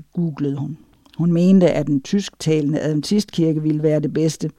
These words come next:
Hun gjorde sig klar til at tage afsted en lørdag morgen i februar tyve toogtyve, men der var noget, der holdt hende tilbage,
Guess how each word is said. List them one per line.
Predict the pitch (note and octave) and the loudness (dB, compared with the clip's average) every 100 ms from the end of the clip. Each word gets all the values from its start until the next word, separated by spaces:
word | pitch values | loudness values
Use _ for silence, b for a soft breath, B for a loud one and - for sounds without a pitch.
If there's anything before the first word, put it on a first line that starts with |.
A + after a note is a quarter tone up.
| b b b b b b | b b b b b b
Hun | b G3+ | b 4
gjorde | F#3+ G#3 | 8 8
sig | F#3+ G3 | 8 6
klar | G#3+ G#3+ | 6 6
til | G3 F#3+ | 6 2
at | |
tage | - E3 | 4 2
afsted | D#3 - F3+ | 2 2 4
en | F#3+ | 4
lørdag | D#3+ E3 E3 | 4 4 4
morgen | D#3 E3+ F#3+ | 4 4 4
i | |
februar | D#3+ F3+ F3+ E3 D3+ | 4 0 2 0 0
tyve | D#3+ D#3 | 0 -2
toogtyve, | D3+ F3+ D#3+ - F3+ F3+ E3+ b b b b b b _ - | 2 2 2 2 2 2 0 b b b b b b _ -4
men | E3 F3 F3+ D#3+ - | 0 2 0 -2 0
der | E3+ | 2
var | E3 G3+ | 4 6
noget, | A3 G#3 G#3 | 8 8 8
der | |
holdt | F#3 F#3 F3+ | 8 6 6
hende | E3+ | 2
tilbage, | D#3 E3+ E3 E3+ F#3 | 0 2 2 4 4